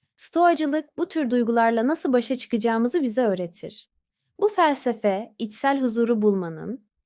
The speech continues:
dış dünyadaki olaylara verdiğimiz tepkiyi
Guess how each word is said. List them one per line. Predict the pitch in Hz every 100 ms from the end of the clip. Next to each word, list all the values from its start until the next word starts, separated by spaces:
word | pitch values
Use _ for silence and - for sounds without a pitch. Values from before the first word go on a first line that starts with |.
| _ _ -
dış | 330 -
dünyadaki | 277 262 254 240 254 330
olaylara | 233 240 240 240 247 247
verdiğimiz | 226 214 220 233 254
tepkiyi | - 214 208 - 208 202